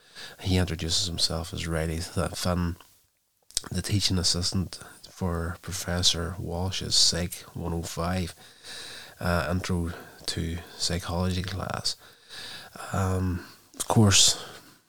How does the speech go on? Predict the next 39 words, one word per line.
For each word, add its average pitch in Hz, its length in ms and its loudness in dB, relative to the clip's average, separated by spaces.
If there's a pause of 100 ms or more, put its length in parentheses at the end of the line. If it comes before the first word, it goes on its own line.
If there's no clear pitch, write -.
(220)
you 110 120 2
know, - 480 0 (1200)
if - 160 2
you've 110 80 0
seen 92 300 4
the 85 80 4
show, 87 320 2
if 85 80 -2
you're 85 100 0
a 82 40 0
fan 90 320 4
of 92 80 6
the 85 80 2
show 87 240 0
and 87 80 2
you're 82 100 0
listening - 280 0
to 76 80 -2
this 76 100 -2
podcast, - 600 -2
you 147 60 4
know 147 60 6
where 123 80 6
this 92 120 4
is - 100 4
going. 87 320 -2 (640)
And 90 400 2
this 90 200 4
is 95 40 2
gonna 90 160 2
be 85 60 2
the 87 140 2
new 90 160 4
love 82 280 2
interest 90 520 2
for 85 100 -4
Buffy 87 380 -4
moving 87 340 -2
forward. 87 460 0